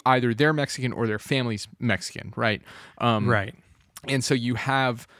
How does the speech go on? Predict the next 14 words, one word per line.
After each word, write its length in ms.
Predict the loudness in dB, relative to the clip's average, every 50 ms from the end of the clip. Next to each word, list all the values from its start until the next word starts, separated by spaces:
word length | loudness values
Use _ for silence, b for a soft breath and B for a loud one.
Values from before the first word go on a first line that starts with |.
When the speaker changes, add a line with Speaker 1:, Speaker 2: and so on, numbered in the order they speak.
| b b b -2
Speaker 1:
uh, 220 | -2 0 0 -2 0
I'm 220 | 0 0 2 0 0
guessing, 640 | 2 4 4 4 4 4 0 -2 -4 -6 -8 -12 -16 -18 -12 -6
um, 340 | -2 -2 0 0 -2 -4 -6 -4
or 120 | -2 -4 -2
it 80 | -2
seems 400 | -2 -4 -4 -2 -2 -4 -4 -4
reasonable 600 | -2 0 0 0 0 0 -4 -6 -6 -8 -10 -4 -2
that 160 | -2 -2 -2
you 140 | -4 -4 -4
would 100 | -4 -4
have 340 | -4 -4 -4 -4 -4 -6
sort 220 | -6 -4 -2 -2 -2
of 100 | -4